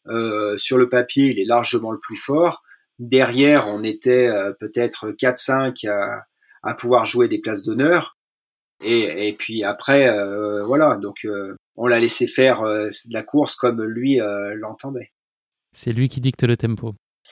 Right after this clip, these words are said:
Speaker 1: Oui, mais il dicte le tempo, mais sur la ligne de départ, euh, bah, je pars pas en me disant, « Il va gagner et on fera la course pour une deuxième place. »
Speaker 2: Hmm.
Speaker 1: Après,
Speaker 2: Tu
Speaker 1: euh,
Speaker 2: joues ta
Speaker 1: tout,
Speaker 2: carte à fond.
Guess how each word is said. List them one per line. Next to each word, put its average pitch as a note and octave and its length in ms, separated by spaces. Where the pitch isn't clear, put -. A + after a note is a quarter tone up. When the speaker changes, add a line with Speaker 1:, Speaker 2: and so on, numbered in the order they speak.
Speaker 1:
Oui, E3 360
mais C#3+ 140
il C#3+ 80
dicte D#3 220
le C#3+ 180
tempo, E3 500
mais B2 280
sur C#3 160
la B2+ 80
ligne B2+ 160
de B2 100
départ, C3+ 720
euh, A2+ 840
bah, A#2 200
je B2 180
pars - 260
pas D#3+ 160
en B2+ 100
me A2+ 40
disant, « B2 420
Il G#2 260
va B2 160
gagner C#3+ 540
et A2+ 60
on G#2+ 100
fera A2+ 200
la A2 80
course B2 480
pour A2 160
une A2 80
deuxième B2 260
place. » C#3+ 320
Speaker 2:
Hmm. C#3+ 60
Speaker 1:
Après, D#3+ 640
Speaker 2:
Tu A#2+ 60
Speaker 1:
euh, A#2 80
Speaker 2:
joues A#2 80
ta A#2+ 140
Speaker 1:
tout, - 40
Speaker 2:
carte B2 200
à A#2 60
fond. A2+ 220